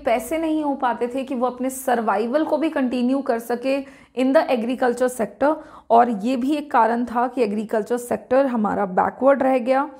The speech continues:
क्योंकि इतना कॉस्ट वो बेयर ही नहीं कर पा रहे थे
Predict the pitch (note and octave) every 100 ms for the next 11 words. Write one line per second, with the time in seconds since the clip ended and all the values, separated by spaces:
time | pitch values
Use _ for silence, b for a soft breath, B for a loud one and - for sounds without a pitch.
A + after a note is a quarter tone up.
0 | B B _ C4 B3 B3 C4+ C#4 B B
1 | C4+ - C4 D4+ D4 B3 B3+ C4+ - A3+
2 | B3+ B3 G3 A3+ B3+ A#3+ D#4 D4 C#4+ C#4
3 | C4 A#3+ A#3 A3+ A3+ A3 B3